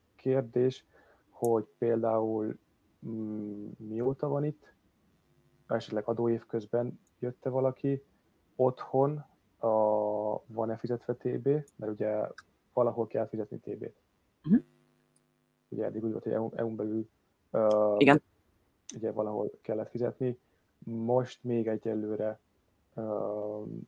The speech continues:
Speaker 1: nem lesz ezzel probléma, ugye, amit a Brexit átmeneti időszaka van,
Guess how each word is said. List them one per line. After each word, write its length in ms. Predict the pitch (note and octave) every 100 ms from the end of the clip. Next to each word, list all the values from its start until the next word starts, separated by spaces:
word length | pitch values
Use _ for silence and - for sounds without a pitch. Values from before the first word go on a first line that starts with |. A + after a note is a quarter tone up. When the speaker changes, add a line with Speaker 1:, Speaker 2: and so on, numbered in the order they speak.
| _ _ _ _ _ _ -
Speaker 1:
nem 280 | A2 G#2+
lesz 200 | A2 A2
ezzel 360 | A#2+ G#2+ A#2 A2+ _
probléma, 360 | - B2 A#2 A#2
ugye, 160 | A2+ A2+
amit 180 | G#2
a 40 | G#2+
Brexit 320 | - A2 - -
átmeneti 460 | A2+ - A#2+ -
időszaka 480 | A2+ A#2 A2+ A#2 A2+
van, 260 | A2 A2+